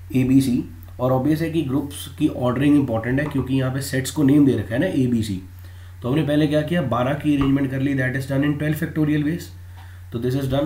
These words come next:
तो twelve factorial ways आ गया। अब हमने ये कहा कि जब मैं तीन हिस्से बांटता हूँ, तीन partition देता हूँ, तो ये चार के ऑर्डर्स हमें हमारे लिए matter नहीं करते क्योंकि ये तो group के अंदर है,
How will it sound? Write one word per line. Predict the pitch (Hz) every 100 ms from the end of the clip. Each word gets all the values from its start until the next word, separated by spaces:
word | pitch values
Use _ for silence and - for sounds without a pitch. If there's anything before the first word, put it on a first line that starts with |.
| 156
तो | 131
twelve | 120 135 135
factorial | 135 139 135 139
ways | 151
आ | 151
गया। | 151 156 - - - - - 127
अब |
हमने | 135 160
ये | 160 180
कहा | 180 127
कि | 139 156
जब | 160
मैं | 160 165
तीन | 156 180
हिस्से | 170 - 160
बांटता | 131 110 -
हूँ, | 113
तीन | 113 143
partition | 135 123 123 139 131
देता | 107 107
हूँ, | 95 - - - -
तो | 131
ये | 139 185
चार | 185 143 135 156
के | 151 160
ऑर्डर्स | 151 123 123 143
हमें | 139 135
हमारे | 127 123
लिए | 120 143
matter | 120 98 110
नहीं | 127 117
करते | 101 90 104
क्योंकि | 113 117
ये | 139
तो | 147
group | 143 131 196 170
के | 151
अंदर | 113 101
है, | 92